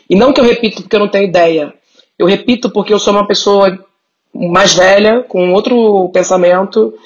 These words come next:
e esse assunto tem que ser falado novamente. Então eu refaço vídeos com o formato do ig T V,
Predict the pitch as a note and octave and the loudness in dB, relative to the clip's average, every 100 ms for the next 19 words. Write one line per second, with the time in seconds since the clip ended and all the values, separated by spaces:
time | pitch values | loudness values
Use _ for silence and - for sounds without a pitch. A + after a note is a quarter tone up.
0 | - _ - F#3 G3 G3+ - G#3+ - G#3 | -20 _ 0 2 2 0 0 -2 0 -2
1 | - - G3 G3 F#3+ F#3+ G3+ E3 D3 - | -2 0 0 2 0 0 0 -2 -6 -16
2 | - _ _ - _ - E3+ F#3+ A3 G#3+ | -18 _ _ -20 _ -6 0 2 2 2
3 | F3+ A3 - G#3+ G#3+ G3 E3+ F3+ D#3 D#3+ | 0 -2 0 0 0 -4 -2 -4 -4 -8
4 | - F#3 G3 G#3 F#3 F#3 F#3+ F#3+ G3+ G#3 | -4 -6 -2 -2 0 -2 -2 -2 2 0
5 | G#3 G3+ A3+ G#3 G#3 | 0 -4 -2 -2 -2